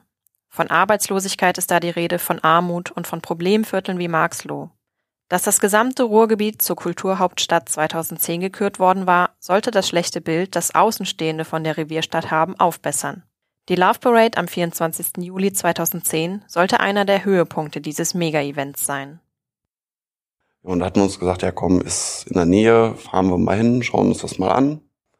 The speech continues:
Speaker 1: Das ist Patrick. Patrick ohne C. Dafür hätten seine Eltern kein Geld mehr gehabt, sagt er, wenn man ihn fragt. Gemeinsam mit zwei Freunden oder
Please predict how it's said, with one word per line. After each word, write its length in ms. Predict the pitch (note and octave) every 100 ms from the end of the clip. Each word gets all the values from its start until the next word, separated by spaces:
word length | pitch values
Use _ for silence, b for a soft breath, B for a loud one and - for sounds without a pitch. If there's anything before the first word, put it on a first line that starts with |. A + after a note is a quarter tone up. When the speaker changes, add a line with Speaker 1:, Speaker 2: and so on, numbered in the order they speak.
| _ _ _ _ _ -
Speaker 1:
Das 160 | A#3
ist 100 | C4+
Patrick. 560 | - D3+ - - - - _ _ _ _ -
Patrick 340 | A3 A#3+ -
ohne 220 | A#3 G#3+
C. 320 | - E3 - _ _ _ _ _ -
Dafür 280 | A3 C4 A3+
hätten 240 | A3+ G3
seine 240 | F3 E3
Eltern 240 | D#3 E3 E3
kein 160 | E3
Geld 240 | E3 F#3+ -
mehr 140 | D#3+
gehabt, 320 | D#3 D#3 -
sagt 280 | - D3+ -
er, 140 | - D#3
wenn 140 | D#3
man 120 | D3+
ihn 120 | D#3+
fragt. 480 | - D#3 D#3 - - _ _ _ _ _ _ _ _ -
Gemeinsam 420 | G3+ G#3 C4 C4+
mit 140 | A3+ -
zwei 180 | G3
Freunden 480 | F#3+ D#3+ D#3+ F3+ G3+
oder 300 | F3+ E3 D#3